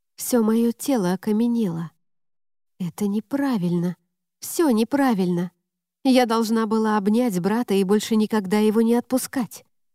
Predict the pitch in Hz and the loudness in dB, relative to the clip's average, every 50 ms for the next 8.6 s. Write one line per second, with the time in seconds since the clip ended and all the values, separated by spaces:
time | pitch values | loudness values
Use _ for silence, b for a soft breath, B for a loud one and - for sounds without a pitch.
0 | _ _ _ _ _ - 277 240 - - 240 247 247 240 214 214 220 277 277 254 | _ _ _ _ _ -6 -4 -4 -2 -2 0 0 0 0 0 2 2 4 4 4
1 | 208 208 208 208 208 214 220 226 208 247 254 - - 302 277 226 - - 190 - | 2 2 0 0 2 2 2 2 2 2 0 0 0 0 0 0 0 -2 -4 -4
2 | - - - 185 - - _ _ _ _ _ _ _ - 262 262 - 240 226 202 | -4 -6 -6 -6 -8 -10 _ _ _ _ _ _ _ -2 0 2 4 4 2 4
3 | 208 220 - - 214 202 202 202 226 226 220 190 208 208 185 214 208 - - 220 | 2 0 0 0 0 0 2 2 2 2 2 2 2 2 2 0 0 0 -4 -6
4 | - - 277 254 - - - _ _ _ _ _ _ _ 254 240 247 247 208 220 | -4 -2 -2 -2 -2 -4 -12 _ _ _ _ _ _ _ 2 4 4 4 4 2
5 | 254 220 233 240 233 214 214 226 240 269 277 - - 226 220 190 233 247 - - | 2 2 4 2 2 2 2 2 2 2 0 0 0 0 2 2 2 -2 -2 -2
6 | 247 269 262 294 311 285 226 185 196 - - 214 196 - 208 - 226 220 220 214 | -2 0 2 2 2 4 4 2 0 0 0 -2 -2 -2 -2 0 2 2 2 2
7 | 233 277 302 269 220 190 202 196 202 180 175 220 214 - 247 - - 254 254 262 | 2 2 2 2 2 2 2 2 0 2 2 0 0 0 -4 -6 -2 0 0 0
8 | - - 254 277 285 262 269 247 - - - | 2 2 2 2 2 2 0 -2 -2 -6 -14